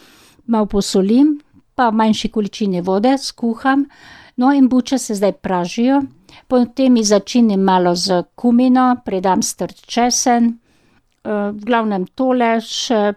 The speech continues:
posolimo pol skupno, kar bo juha. In zdaj te pražene buče dam v stlačen krompir. Tlačen krompir,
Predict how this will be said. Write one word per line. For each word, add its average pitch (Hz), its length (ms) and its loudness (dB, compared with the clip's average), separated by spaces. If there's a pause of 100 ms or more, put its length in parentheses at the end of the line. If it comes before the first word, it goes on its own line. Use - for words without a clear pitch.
(160)
posolimo 233 580 0
pol 185 180 -4
skupno, 254 500 -2
kar 233 240 -2
bo 220 120 2
juha. 220 380 -2 (520)
In 226 180 -2
zdaj 240 300 -2 (100)
te 285 200 -2
pražene 233 680 0
buče 185 560 -4 (380)
dam 233 480 0 (120)
v 208 180 -2
stlačen 226 840 -2
krompir. 196 640 -2 (800)
Tlačen 214 340 -2
krompir, 240 480 0